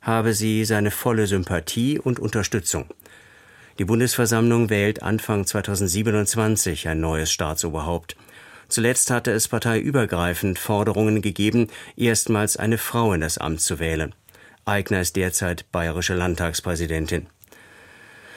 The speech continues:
Sie hatte zuletzt an die Union appelliert, nur dann eine Frau zu nominieren, wenn diese auch realistische Chancen auf das Amt habe. Mit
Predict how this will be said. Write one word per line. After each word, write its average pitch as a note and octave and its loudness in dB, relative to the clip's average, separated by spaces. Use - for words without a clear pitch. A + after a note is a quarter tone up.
Sie - 0
hatte C3 2
zuletzt C3+ 2
an C3 0
die B2+ 2
Union A2 2
appelliert, A#2 0
nur G#2+ 2
dann G#2+ 2
eine G2+ 0
Frau F2+ 0
zu G#2+ 0
nominieren, G#2 4
wenn G#2 2
diese G#2+ 0
auch G2 0
realistische G2+ 0
Chancen F2 0
auf D#2+ -8
das - -4
Amt D#2+ -4
habe. E2 -2
Mit G2 0